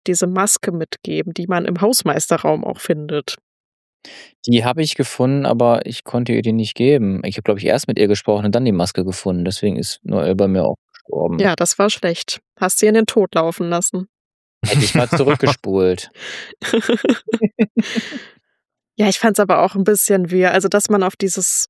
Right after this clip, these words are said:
Speaker 1: schwarze Brett schauen muss, damit einem <laughs> einfällt, dass da irgendwo, also, es war wirklich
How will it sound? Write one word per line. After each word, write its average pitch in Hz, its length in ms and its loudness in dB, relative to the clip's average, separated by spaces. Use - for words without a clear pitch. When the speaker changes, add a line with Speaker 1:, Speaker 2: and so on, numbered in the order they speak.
Speaker 1:
schwarze 190 400 2
Brett - 300 -2
schauen 175 420 0
muss, 185 280 2
damit 185 260 2
einem 233 220 2
<laughs> - 40 -14
einfällt, 214 720 0
dass - 220 0
da 185 160 2
irgendwo, 196 500 4
also, 180 240 0
es - 160 -10
war 160 160 0
wirklich 170 500 -4